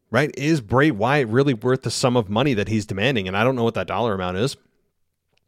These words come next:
but they have to figure that out. And then, yeah, would they bring him back as The Fiend? Maybe. I think,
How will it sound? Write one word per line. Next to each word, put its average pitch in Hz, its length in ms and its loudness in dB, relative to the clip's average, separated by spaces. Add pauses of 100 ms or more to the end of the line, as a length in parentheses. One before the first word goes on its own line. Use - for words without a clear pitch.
but 127 100 0
they 123 120 4
have 113 100 -2
to 104 80 -4
figure 98 220 -2
that 85 140 -4
out. 151 220 -4 (400)
And 131 120 -2
then, 139 120 0
yeah, 156 140 2
would 156 100 2
they 117 60 2
bring 123 160 4
him 120 60 0
back 120 160 2
as 113 100 -2
The 98 60 -6
Fiend? 147 400 -2 (1040)
Maybe. 147 420 -4 (160)
I 120 100 0
think, 185 220 2